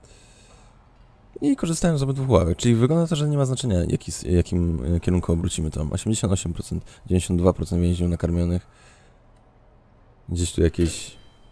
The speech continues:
chyba niezadowolenie się odbywa. Ci są niezadowoleni?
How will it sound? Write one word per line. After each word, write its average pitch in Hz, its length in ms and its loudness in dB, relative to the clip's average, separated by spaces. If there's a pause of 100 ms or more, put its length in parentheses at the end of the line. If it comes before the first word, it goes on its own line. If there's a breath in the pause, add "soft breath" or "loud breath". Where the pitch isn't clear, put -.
(920)
chyba 85 180 0
niezadowolenie 85 680 0 (2750)
się - 140 -8
odbywa. 85 440 0 (680)
Ci 104 120 -4
są 131 100 -4
niezadowoleni? 147 600 -2